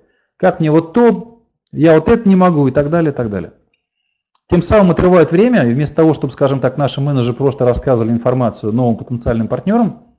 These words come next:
которые интересуются нашим проектом, да,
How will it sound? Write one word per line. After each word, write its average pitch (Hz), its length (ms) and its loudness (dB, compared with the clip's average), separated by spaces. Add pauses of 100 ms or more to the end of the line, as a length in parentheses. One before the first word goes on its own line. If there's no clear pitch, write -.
(200)
которые 113 300 -4
интересуются 117 880 -8
нашим - 280 -8
проектом, - 360 -16
да, - 260 -10